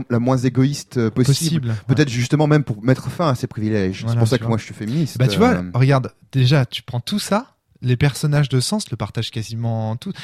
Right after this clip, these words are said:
Speaker 2: Mifos, c'est pareil en un sens. Il se
Speaker 1: Pourquoi ?
Speaker 2: sent privilégié du fait de lui avoir, euh, cet accès particulier à la connaissance qu'il a et il voudrait en faire partager tous les autres. On peut, on, le, Mifos, en un sens, euh, c'est quelqu'un qui sait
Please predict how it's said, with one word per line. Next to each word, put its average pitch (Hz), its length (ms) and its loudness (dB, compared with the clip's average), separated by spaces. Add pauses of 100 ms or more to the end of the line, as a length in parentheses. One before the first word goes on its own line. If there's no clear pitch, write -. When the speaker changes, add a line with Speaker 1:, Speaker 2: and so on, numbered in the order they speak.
(140)
Speaker 2:
Mifos, 151 280 0
c'est - 200 -4
pareil 170 460 -2
en 127 100 0
un 123 100 2
sens. - 360 -8 (360)
Il 135 80 -6
se - 120 0
Speaker 1:
Pourquoi ? 180 140 6
Speaker 2:
sent - 40 2
privilégié 151 540 2
du 143 160 -4
fait 160 260 -6
de 131 100 0
lui 151 520 0
avoir, 147 520 2 (380)
euh, 123 340 2
cet 135 280 -4
accès 175 540 -2
particulier 135 560 -6
à - 20 0
la 127 100 0
connaissance 135 560 -2
qu'il 135 220 -2
a 208 160 0
et 135 80 0
il 127 80 2
voudrait 135 320 0
en 156 80 2
faire 139 180 -4
partager 131 480 -4
tous - 120 -12
les 147 200 0
autres. 247 160 -4
On 139 60 -2
peut, 151 160 4 (300)
on, 175 180 -2
le, 143 240 0
Mifos, 151 580 2
en 147 80 2
un 135 120 4
sens, 254 440 -2 (380)
euh, 117 320 2
c'est 135 160 -4
quelqu'un 127 300 0
qui - 180 -14
sait 240 340 -2